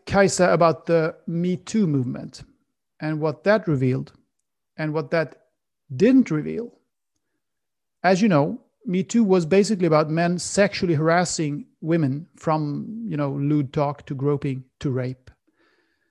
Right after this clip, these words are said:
What was clear to me from the beginning was that it was very difficult to talk about these instances of sexual harassment in terms of sexuality.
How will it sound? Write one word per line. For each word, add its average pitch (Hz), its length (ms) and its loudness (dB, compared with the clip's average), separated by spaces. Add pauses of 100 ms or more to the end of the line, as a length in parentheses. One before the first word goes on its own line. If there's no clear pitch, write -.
(1080)
What 226 160 2
was 214 180 2
clear 226 320 6
to 226 240 -2
me 165 360 4
from 170 260 -2
the 160 60 0
beginning 160 580 2 (260)
was 170 460 4
that 170 120 6
it 165 100 2
was 156 180 0
very 190 360 6
difficult 190 500 0
to 160 60 -4
talk 180 300 -2
about 156 240 0
these 151 380 -2
instances 156 520 -6
of 147 140 -4
sexual 160 360 -4
harassment 147 500 -2
in 170 200 -6
terms 175 480 -6
of 143 140 -6
sexuality. 156 1000 -8